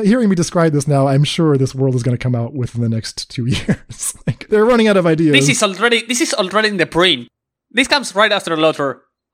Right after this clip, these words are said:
Speaker 2: after Lord of the Rings.
Speaker 1: Basically. Yeah, so for one of the weeks, you know, they gave him some feedback, and he came back with the idea that, okay, in the Wild West frontier, death comes in a flash.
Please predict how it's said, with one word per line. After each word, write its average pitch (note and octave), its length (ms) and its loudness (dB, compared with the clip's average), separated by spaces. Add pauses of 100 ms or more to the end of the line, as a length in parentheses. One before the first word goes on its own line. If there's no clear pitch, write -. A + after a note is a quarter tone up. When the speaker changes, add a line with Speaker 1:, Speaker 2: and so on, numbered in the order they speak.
Speaker 2:
after D#3+ 200 -2
Lord E3 180 4
of C#3 40 0
the D3 80 -6
Rings. C3+ 380 -4
Speaker 1:
Basically. C3+ 640 -4 (240)
Yeah, A3 260 2
so F#3+ 240 0
for F#3+ 140 0
one G3 180 2
of F#3+ 80 2
the F3 80 2
weeks, E3 680 0 (400)
you D#3 120 0
know, C#3+ 120 2
they C#3+ 300 0 (360)
gave D3 160 2
him C#3 120 0
some C#3+ 120 -2
feedback, C3 480 -2
and C3+ 80 0
he C#3 80 0
came D#3 240 -2
back D3 220 -2
with C3+ 100 -6
the D3 120 -2
idea C3+ 320 0
that, C3 100 0
okay, A2 580 -6
in C#3 140 -2
the C#3+ 80 0
Wild D3 400 0
West C#3+ 220 -2
frontier, B2+ 800 -2 (260)
death E3+ 320 -2
comes C3+ 480 0
in C3+ 140 -2
a A2 40 -6
flash. - 760 -6